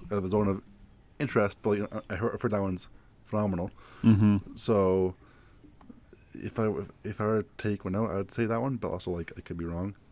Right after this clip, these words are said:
Speaker 2: Who do you
Speaker 1: But
Speaker 2: think is gonna win?
Speaker 1: I think it's gonna be Chris-, Chris-, Chris-, Christopher Nolan. I don't think he's won b-, before. Um, or they're gonna give it, give it to Marty, 'cause
Speaker 2: I think it might be Yorgos Lanthimos. I think they, the,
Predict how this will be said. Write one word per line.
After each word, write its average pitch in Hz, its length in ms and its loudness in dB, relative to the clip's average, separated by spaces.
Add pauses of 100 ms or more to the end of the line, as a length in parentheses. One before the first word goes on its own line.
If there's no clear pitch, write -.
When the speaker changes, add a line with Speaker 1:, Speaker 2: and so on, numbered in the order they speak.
(760)
Speaker 2:
Who 139 120 10
do 131 80 10
you 120 60 10
Speaker 1:
But - 40 4
Speaker 2:
think 117 140 8
is 107 100 4
gonna 104 200 4
win? 104 180 0 (920)
Speaker 1:
I 127 60 6
think 135 100 8
it's 120 80 2
gonna 117 120 6
be 110 260 4
Chris-, 104 200 -4
Chris-, - 160 -8
Chris-, 107 120 -8 (120)
Christopher - 240 -4
Nolan. 87 280 -2 (100)
I - 60 -12
don't 92 100 -6
think 98 140 -4
he's 95 200 -6
won 90 220 -2
b-, 90 120 -4
before. 101 500 -2 (1120)
Um, 90 720 -4
or 127 140 0
they're 160 80 0
gonna 170 100 2
give 147 120 -2
it, 147 100 -6
give 139 160 0
it 131 80 -4
to 120 80 -6
Marty, 95 320 0
'cause 92 300 -6 (680)
Speaker 2:
I 117 80 8
think 202 100 10
it 208 40 8
might 180 160 8
be 156 360 6 (100)
Yorgos 120 380 6
Lanthimos. 104 580 0
I 95 100 0
think 113 300 0
they, 107 420 4
the, 95 640 -2